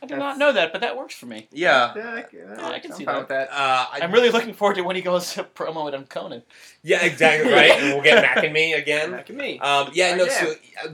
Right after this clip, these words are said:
Speaker 3: we don't know who, which character, which version he's playing. We don't know if he's playing Hank Pym. Um, I,
Speaker 1: Mm.
Speaker 3: I think there's, uh,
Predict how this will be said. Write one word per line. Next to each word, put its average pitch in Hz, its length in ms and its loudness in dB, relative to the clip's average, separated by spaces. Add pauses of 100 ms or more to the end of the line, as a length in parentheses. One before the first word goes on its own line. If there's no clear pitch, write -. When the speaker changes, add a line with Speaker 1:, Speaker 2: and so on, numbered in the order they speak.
Speaker 3:
we 151 80 -10
don't 170 220 -2
know 160 340 -4
who, 170 80 -12
which 151 320 -10
character, 147 480 -10
which 139 160 -12
version 135 680 -10
he's 151 140 -18
playing. 165 260 -8
We 143 100 -8
don't 127 120 -8
know 131 120 -8
if 127 40 -14
he's - 140 -20
playing 120 260 -8
Hank 117 300 -10
Pym. 127 400 -10 (340)
Um, 107 640 -2
I, - 120 -16 (300)
Speaker 1:
Mm. 110 380 -14
Speaker 3:
I 117 100 -10
think 139 300 -12
there's, 120 400 -6
uh, 107 480 -2